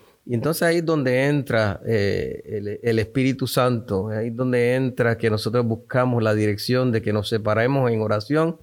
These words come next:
Porque en el tiempo que ellos estuvieron con es-, con él, ellos aprendieron. Ellos pasaron, ellos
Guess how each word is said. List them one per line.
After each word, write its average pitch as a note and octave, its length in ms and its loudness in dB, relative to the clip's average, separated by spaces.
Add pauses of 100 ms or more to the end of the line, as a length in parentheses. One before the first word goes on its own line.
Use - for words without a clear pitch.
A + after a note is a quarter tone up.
(460)
Porque C3+ 560 0 (720)
en D3+ 180 2
el E3 300 2
tiempo G3+ 400 2
que G3 60 4
ellos F#3+ 120 4
estuvieron F#3 360 2
con F#3 200 2
es-, F#3 300 0
con E3+ 240 0
él, F#3 160 2
ellos A#2+ 260 2
aprendieron. F#3+ 580 0 (560)
Ellos A#2+ 320 0
pasaron, C#3+ 580 0
ellos B2 180 0